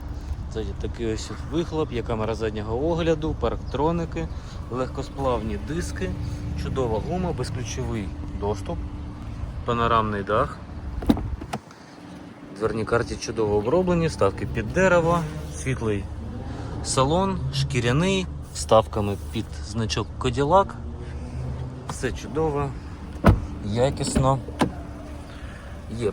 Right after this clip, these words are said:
пам'ять сидіння, повний електропакет, несклане дзеркала, електроручник. Сидіння регулюється електрично, стан сидіння як новий, можете бачити. Пробігу зараз у нас п'ятдесят вісім тисяч міль.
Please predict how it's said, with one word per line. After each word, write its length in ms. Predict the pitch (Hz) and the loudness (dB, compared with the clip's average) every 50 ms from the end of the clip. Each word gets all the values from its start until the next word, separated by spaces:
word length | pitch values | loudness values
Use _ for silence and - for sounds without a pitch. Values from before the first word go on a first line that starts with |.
| - | 6
пам'ять 340 | - 165 175 180 180 170 - | 8 8 8 8 6 4 0
сидіння, 440 | - - 160 156 151 160 160 156 147 | -2 -4 -2 0 0 2 2 2 2
повний 300 | - - 139 127 127 120 | 4 6 6 6 6 6
електропакет, 600 | 113 113 101 - 117 110 - 120 117 123 117 110 | 4 4 4 2 0 0 0 0 2 2 2 2
несклане 480 | 117 110 - - 135 123 113 107 107 101 | 0 -2 -2 0 2 2 4 2 2 0
дзеркала, 680 | 101 110 113 117 113 - 151 151 165 190 220 214 202 190 | 0 0 -2 -2 0 0 0 0 2 2 2 2 0 2
електроручник. 1120 | 147 123 127 127 - - - 120 123 123 120 127 127 - - - 180 202 220 214 - - - - - - - - - - - - - - - - - - | 4 4 4 4 4 2 0 2 4 4 4 2 0 -2 -2 -2 0 0 0 -2 -2 -6 -8 -10 -10 -10 -10 -10 -12 -10 -10 -12 -12 -12 -12 -12 -10 -8
Сидіння 500 | - - - 139 135 131 139 131 120 117 | -8 -6 -6 -4 -2 0 0 2 2 2
регулюється 480 | 113 117 113 123 123 123 117 107 - 123 | 2 2 2 2 2 2 0 0 0 -2
електрично, 680 | 127 143 151 147 - 175 196 185 - - 170 165 165 156 | -2 -2 -2 -2 -2 -2 0 0 -2 0 0 0 0 -2
стан 280 | - - 139 127 120 | 0 0 2 2 2
сидіння 560 | 113 - 127 120 117 123 127 123 113 104 101 101 - - - - | 0 -2 -4 -4 -2 0 0 2 2 0 0 -2 -4 -8 -8 -6
як 280 | 113 110 120 113 - - | 2 6 6 6 6 4
новий, 380 | 107 104 110 135 165 180 180 170 - - | 2 0 2 2 0 0 -2 -4 -4 -2
можете 340 | 127 127 120 107 - - 104 | 0 0 0 0 0 0 2
бачити. 440 | 117 143 160 - - - 175 170 - - - - - - - - - - - - - - - | 4 4 4 2 -2 -4 -4 -4 -4 -6 -10 -12 -12 -12 -12 -12 -12 -12 -12 -12 -12 -10 -4
Пробігу 420 | - - 143 135 120 120 110 110 107 | 4 4 4 6 6 4 2 2 2
зараз 480 | 101 120 120 113 107 104 101 - - 113 | 4 4 6 8 6 6 4 2 -2 0
у 40 | |
нас 240 | 110 110 110 107 - | 2 2 2 2 0
п'ятдесят 560 | - - 120 110 123 123 - 143 120 - - | 0 -2 0 2 2 4 4 4 4 4 2
вісім 360 | 107 117 135 123 - - 107 98 | 0 0 0 0 2 2 2 2
тисяч 400 | - 135 - - 95 - - - | 2 2 2 2 0 -2 -2 2
міль. 320 | - 107 113 113 127 160 | 6 8 10 10 10 8